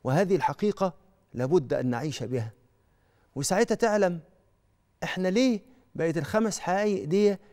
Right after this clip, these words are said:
هي اللي بيعيش بيها الناس. شوف كل رضا هتلاقيه جاي من الحاجات الخمسة دول. شوف كل شغف وكل استمرار في الحياة جاي من الخمسة دول.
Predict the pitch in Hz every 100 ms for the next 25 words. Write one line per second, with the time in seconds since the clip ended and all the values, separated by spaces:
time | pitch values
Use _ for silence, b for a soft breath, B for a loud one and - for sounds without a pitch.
0 | b - 175 196 160 139 147 156 143 131
1 | 123 113 - - b b b _ - 233
2 | 226 - 214 208 170 156 170 131 110 _
3 | _ b b b - 143 156 170 160 156
4 | 131 117 - 131 135 117 - 123 - 113
5 | 110 110 - _ B B B B B -
6 | 208 - - - - _ 202 214 185 -
7 | - - 208 185 - - _ _ _ 127
8 | 180 190 170 - 147 143 180 160 143 -
9 | 139 151 b b b b 135 160 156 127
10 | 120 - 139 120 120 110 110